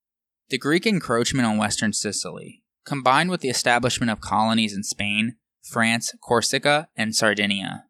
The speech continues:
was beginning to make for a very crowded western Mediterranean. The Phoenician colony of Carthage definitely was feeling the pressure. By the mid-sixth century B C, Carthage had finally grown up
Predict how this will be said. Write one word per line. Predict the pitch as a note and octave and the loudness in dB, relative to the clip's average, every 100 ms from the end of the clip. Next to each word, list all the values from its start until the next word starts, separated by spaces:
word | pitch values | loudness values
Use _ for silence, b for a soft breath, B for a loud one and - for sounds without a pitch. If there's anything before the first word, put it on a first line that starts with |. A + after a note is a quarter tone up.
| _ | _
was | B2+ A2+ | -2 0
beginning | C3+ B2+ D3 F3 | 2 2 2 4
to | |
make | C3+ A#2 A#2+ | 4 4 2
for | - A#2 | 0 0
a | G#2 | 2
very | G#2+ A2+ | 2 2
crowded | A#2 - G#2+ A2 G#2+ G#2 | 0 0 2 2 0 0
western | G#2 - A2+ | -2 2 2
Mediterranean. | G2+ G2 G2 G2+ G#2 G2+ G2 G2+ - _ _ _ _ - - | 2 0 -2 -2 -2 -2 -6 -10 -14 _ _ _ _ -16 -12
The | |
Phoenician | A#2+ C3 C3 C#3 E3 | -6 -2 0 0 0
colony | D#3 B2 B2 B2 | 0 2 2 2
of | A2 | 0
Carthage | - G2+ G2+ - F2 - - | 0 0 0 -2 -10 -10 -4
definitely | A2+ C3+ F3 F3 F#3+ F3 | -2 0 0 -4 -6 -2
was | C3+ - | -2 -2
feeling | - B2 B2 B2+ A#2 | -6 -6 -2 -2 -2
the | |
pressure. | G#2 G#2+ G#2 - F#2+ - _ _ _ _ _ _ - | 0 0 0 -2 -6 -10 _ _ _ _ _ _ 0
By | C#3 | 2
the | D3 | 2
mid-sixth | D3+ D#3 G3 - E3+ - | -2 -4 0 0 0 2
century | C#3 B2+ - | 2 2 0
B | A2 G#2+ G#2 | 0 0 0
C, | - D#2 F#2 - _ _ _ - | -2 -6 -10 -14 _ _ _ -2
Carthage | - G3 G#3 A#3+ | 4 4 4 2
had | G3 - | 2 2
finally | C#3+ D3 C#3 | 2 4 2
grown | A2 A2 A2 | 2 4 4
up | G#2+ G#2 | 2 0